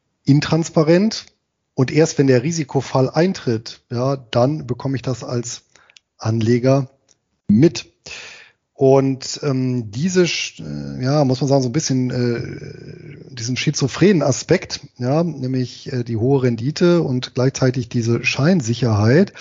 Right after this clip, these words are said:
die, äh, spiegelt sich auch interessanterweise wider. Und zwar bei der bafin selber. Die hat nämlich im Jahr zweitausendzwanzig eine sogenannte Graumarktstudie in Auftrag gegeben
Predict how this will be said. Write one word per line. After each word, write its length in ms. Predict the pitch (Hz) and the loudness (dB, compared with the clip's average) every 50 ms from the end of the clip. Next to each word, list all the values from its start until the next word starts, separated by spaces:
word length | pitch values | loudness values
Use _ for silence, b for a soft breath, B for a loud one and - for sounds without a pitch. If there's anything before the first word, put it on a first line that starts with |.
| B B B B B B B B B _ | B B B B B B B B B _
die, 380 | 110 117 165 233 254 233 156 120 | 0 4 8 8 10 8 8 6
äh, 360 | - - 131 131 127 127 - | 4 2 2 4 4 2 0
spiegelt 380 | - - - 180 202 202 185 - | -4 -4 -2 -2 0 0 0 -4
sich 160 | 165 156 165 | -2 0 0
auch 140 | 156 - 165 | 0 -2 -2
interessanterweise 1080 | 143 - - 131 - 151 156 147 139 113 104 104 98 - - 123 127 131 123 120 101 | -8 -8 -8 -4 -4 -4 -2 0 0 0 0 -2 -8 -4 0 2 2 2 2 0 -2
wider. 360 | 107 139 180 220 240 233 202 - _ _ | 0 2 4 4 4 4 2 -2 _ _
Und 200 | 156 131 135 - | -4 -4 -4 -2
zwar 580 | - - 123 127 131 151 170 185 202 190 165 - - _ | -4 -2 0 2 4 4 4 4 4 2 0 -6 -10 _
bei 640 | - 110 98 95 120 120 139 156 165 165 165 160 - | -16 -14 -6 -4 0 2 2 4 4 4 2 0 -2
der 480 | 147 131 120 131 127 127 127 123 - - | -8 -4 -2 0 2 2 2 0 0 -2
bafin 1000 | 131 113 104 101 101 110 117 127 135 151 165 160 - - - 135 127 117 110 110 113 | -6 -10 -10 -6 -2 -2 0 2 2 2 0 0 -2 -2 0 0 2 2 0 -2 -4
selber. 840 | - 131 113 101 95 101 110 110 123 151 190 202 202 208 208 202 160 | -6 -6 -6 -6 -4 0 2 2 4 4 2 4 4 4 4 4 2
Die 300 | 117 120 170 202 220 160 | 2 0 4 4 6 6
hat 220 | 139 147 - _ | 6 2 0 _
nämlich 600 | - 120 123 127 143 147 165 180 202 208 202 - | -2 0 2 2 2 2 4 4 4 2 0 -2
im 140 | - 131 117 | -6 -6 -4
Jahr 220 | 120 123 123 127 123 | -2 0 -2 -2 -2
zweitausendzwanzig 1300 | - - - 120 117 117 - 113 110 117 110 113 101 - - - 113 117 139 - - 160 147 - - | -2 -4 -2 -2 -2 -2 -2 -2 -2 -2 -2 -4 -6 -6 -6 -4 -2 -2 -2 0 0 0 0 0 -2
eine 180 | 123 120 123 113 | -2 0 0 0
sogenannte 440 | 117 123 120 139 131 - 135 117 113 | 2 2 4 2 4 2 2 0 0
Graumarktstudie 1400 | 110 101 107 95 113 151 196 208 175 131 113 113 117 113 113 113 - - - - - 113 117 120 113 110 113 | 0 0 0 4 4 4 4 4 4 2 4 4 4 4 2 0 -2 -6 -6 -6 -6 -4 -2 -2 2 4 4
in 140 | 107 104 - | 4 2 0
Auftrag 560 | 120 - 107 107 - - - - 104 107 107 | -2 -2 -2 -4 -4 -8 -4 -2 -2 -2 -2
gegeben 520 | - 113 107 107 107 113 131 160 190 185 | -4 -6 -4 2 4 4 6 6 4 0